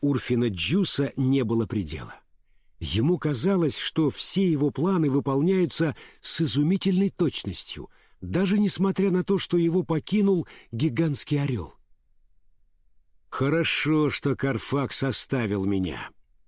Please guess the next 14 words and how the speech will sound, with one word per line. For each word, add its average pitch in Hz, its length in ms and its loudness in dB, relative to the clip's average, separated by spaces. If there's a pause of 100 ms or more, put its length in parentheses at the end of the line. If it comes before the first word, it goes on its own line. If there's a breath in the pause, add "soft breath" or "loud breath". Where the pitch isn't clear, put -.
(480)
вслух 117 500 0
размышлял 107 640 -2
Урфин, 95 480 -2 (360 soft breath)
следя 117 440 0
взглядом 101 540 0
за 98 140 -2
колонной 113 440 0
Харта, - 600 -6 (180)
шагавшей 101 580 -2
по 110 120 -4
дороге, 101 520 0 (260 soft breath)
вымощенной 101 640 0
желтым 90 400 -2
кирпичом. 92 640 -4